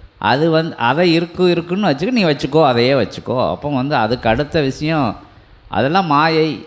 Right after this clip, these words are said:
ஒரு காத்தடிச்சா போயிரும், ஒரு புயல் அடிச்சா போயிரும், ஒரு பூகம்பம் வந்தா நொடி பொழுத காணாம போயிரும்.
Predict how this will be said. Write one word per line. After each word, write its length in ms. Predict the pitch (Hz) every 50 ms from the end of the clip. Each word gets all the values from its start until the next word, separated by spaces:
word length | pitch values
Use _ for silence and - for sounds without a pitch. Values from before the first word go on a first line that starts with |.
| - - -
ஒரு 200 | 117 120 123 123
காத்தடிச்சா 640 | 123 131 127 139 135 - 143 135 143 135 - 151 143 127 131
போயிரும், 340 | 131 127 127 127 139 135 127
ஒரு 200 | 120 117 107 101
புயல் 260 | 120 120 123 131 131
அடிச்சா 420 | 135 131 123 120 120 - 135 131 123
போயிரும், 340 | 127 120 120 117 131 135 127
ஒரு 160 | 113 104 101
பூகம்பம் 440 | 95 110 117 123 131 127 123 120 120
வந்தா 500 | 117 117 120 131 131 131 123 113 95 - 101
நொடி 220 | 104 107 107 117
பொழுத 600 | 110 - 123 127 127 127 127 135 131 120 90 82 - - - - - - - -
காணாம 480 | - 104 113 123 131 131 127 120 120 107 -
போயிரும். 420 | 110 107 107 107 113 127 135 -